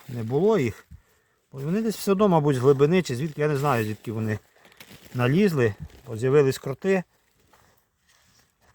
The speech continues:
Я думав, вони жруть черв'яків дощових. Виявляється, тут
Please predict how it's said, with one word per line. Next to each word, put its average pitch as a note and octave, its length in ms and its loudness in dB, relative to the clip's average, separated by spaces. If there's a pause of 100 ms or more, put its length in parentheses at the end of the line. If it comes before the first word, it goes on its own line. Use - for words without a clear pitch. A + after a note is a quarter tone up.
(240)
Я C#3+ 140 0
думав, D#3+ 220 2
вони D3+ 200 2
жруть C#3+ 340 2 (500)
черв'яків D#3+ 540 -2
дощових. A2+ 640 -4 (720)
Виявляється, D#3+ 560 0
тут F3 180 -4